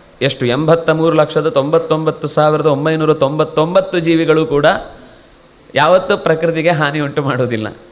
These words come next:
ಒಂದೇ ಒಂದು ಪ್ರಾಣಿ ಹಾನಿ ಮಾಡೋದು, ಅದು ಮನುಷ್ಯ ಜಾತಿ. ಹಾಗಾಗಿ ಆ ಮನುಷ್ಯ ಜಾತಿಯಲ್ಲಿ ಎಲ್ಲಿಯೂ ಕೂಡ, ಅಂದರೆ ಮನುಷ್ಯ ಜಾತಿ ಅಂತಂದರೆ ಮನುಷ್ಯ ಅಂತನ್ನುವ ಹೆಮ್ಮೆಯಿಂದ ಇರುವ ಜಾತಿ.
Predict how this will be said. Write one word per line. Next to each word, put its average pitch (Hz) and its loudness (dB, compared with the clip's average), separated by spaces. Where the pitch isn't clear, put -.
ಒಂದೇ 160 0
ಒಂದು 185 0
ಪ್ರಾಣಿ 165 0
ಹಾನಿ 160 0
ಮಾಡೋದು, 147 -2
ಅದು 160 -2
ಮನುಷ್ಯ 139 -2
ಜಾತಿ. 110 0
ಹಾಗಾಗಿ 180 2
ಆ 170 2
ಮನುಷ್ಯ 180 -4
ಜಾತಿಯಲ್ಲಿ 170 2
ಎಲ್ಲಿಯೂ 180 2
ಕೂಡ, 170 2
ಅಂದರೆ 175 0
ಮನುಷ್ಯ 170 0
ಜಾತಿ 165 2
ಅಂತಂದರೆ 151 0
ಮನುಷ್ಯ 147 -2
ಅಂತನ್ನುವ 170 0
ಹೆಮ್ಮೆಯಿಂದ 185 0
ಇರುವ 165 4
ಜಾತಿ. 120 0